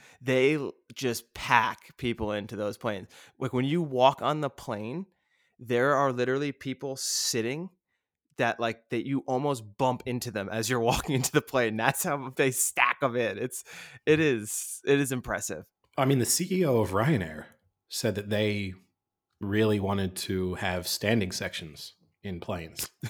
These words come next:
Speaker 2: <laughs> I mean, that was
Speaker 1: I
Speaker 2: an
Speaker 1: actually, I would prefer that than
Speaker 2: So
Speaker 1: what I had to do in this EasyJet, 'cause, I mean, it's such a small, uncomfortable seat. It's brutal.
Speaker 2: And so, yeah, their idea for short haul flights, obviously, because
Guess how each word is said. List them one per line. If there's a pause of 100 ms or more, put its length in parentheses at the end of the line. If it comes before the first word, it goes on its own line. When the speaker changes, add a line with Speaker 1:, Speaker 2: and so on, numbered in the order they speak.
(260)
Speaker 2:
<laughs>
I
mean,
that
was
Speaker 1:
I
Speaker 2:
an
Speaker 1:
actually,
I
would
prefer
that (200)
than
Speaker 2:
So
Speaker 1:
what
I
had
to
do
in
this
EasyJet,
'cause, (320)
I
mean,
it's
such
a
small,
uncomfortable
seat. (1160)
It's
brutal. (540)
Speaker 2:
And
so,
yeah,
their
idea
for
short
haul
flights,
obviously, (200)
because